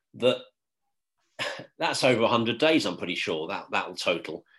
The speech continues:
And, I mean, if we listed the number of sports that would kill for that, even half that, we'd be here for another hour, wouldn't we? I mean, it, it, it's worth remembering. It's worth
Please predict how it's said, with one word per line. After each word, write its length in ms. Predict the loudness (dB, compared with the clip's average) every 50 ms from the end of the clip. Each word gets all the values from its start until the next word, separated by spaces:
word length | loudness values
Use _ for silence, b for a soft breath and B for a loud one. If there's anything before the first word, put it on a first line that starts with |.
| b b b b -4
And, 260 | 0 0 2 2 0 -4 -8 _ _ _ _ _ _ _ _ _ _ -4
I 60 | 0
mean, 160 | 2 2 2
if 60 | 2 2
we 380 | 2 2 2 0 -4 -10 _ _ _ _
listed 460 | -2 0 0 0 0 -2 -4 -6 -6 -4
the 80 | -2
number 260 | 0 0 0 0 0
of 80 | 0 -2
sports 440 | -4 -4 0 0 2 2 0 -2 -6
that 80 | -10 -12
would 120 | -12 -10
kill 240 | -4 -2 -2 -2 -2
for 140 | -2 -6 -6
that, 180 | -6 -6 -4 -4
even 200 | -4 -2 -2 -4
half 360 | -2 0 2 2 2 0 -2 -6
that, 200 | -8 -8 -8 b b b b _ 0
we'd 160 | 2 2 6
be 200 | 6 6 6 6
here 160 | 6 4 2
for 100 | 0 0
another 240 | -2 -2 -2 0 -2
hour, 220 | -2 -2 -2 -2 -2
wouldn't 220 | -2 -2 -4 -6
we? 160 | -8 -10 -6 -4
I 80 | -2
mean, 140 | 0 0 0
it, 180 | 0 -2 -4 B B B B B B B B _ _ _ -6
it, 120 | -6 -6 -6 _
it's 180 | -4 -4 -2 2
worth 300 | 2 2 4 2 2 2
remembering. 540 | 2 2 4 4 4 2 2 -2 -6 -8 -10
It's 160 | -12 -12 -6 -2
worth 320 | 0 0 2 0 -2 -6